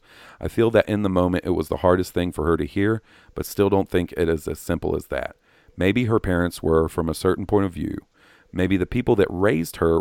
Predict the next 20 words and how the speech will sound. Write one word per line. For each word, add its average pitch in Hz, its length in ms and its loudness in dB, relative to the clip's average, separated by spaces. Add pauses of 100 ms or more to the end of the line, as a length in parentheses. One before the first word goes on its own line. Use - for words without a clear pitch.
weren't 92 300 -2
her 85 100 -4
parents 92 440 -2
and - 140 -6
she - 120 -8
blocked 90 400 2
off 87 160 2
the 80 80 -4
memory 80 340 -4
of 78 140 -4
her 80 160 -4
real 92 320 2
parents 78 400 -8
from 71 180 -12
Kylo, 67 500 0 (360)
which 82 160 -8
is 76 100 -6
what 80 140 2
he 80 80 -2
saw. - 300 -6